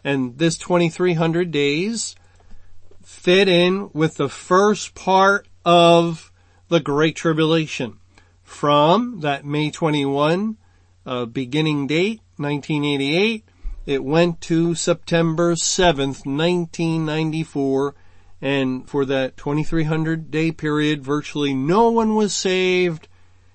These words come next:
anywhere in the world. No one at all within any church. And then on the first day of the Hebrew seventh month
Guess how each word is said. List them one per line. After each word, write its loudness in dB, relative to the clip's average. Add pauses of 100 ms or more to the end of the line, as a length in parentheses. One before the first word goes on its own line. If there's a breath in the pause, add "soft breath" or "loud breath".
(140)
anywhere 2
in 2
the -2
world. 0
No 2
one 2
at 0
all 4
within -2
any 0
church. -2 (520 loud breath)
And 2 (300)
then 2
on 0
the -4
first 2
day 2
of -2
the -2
Hebrew -2
seventh 0
month -2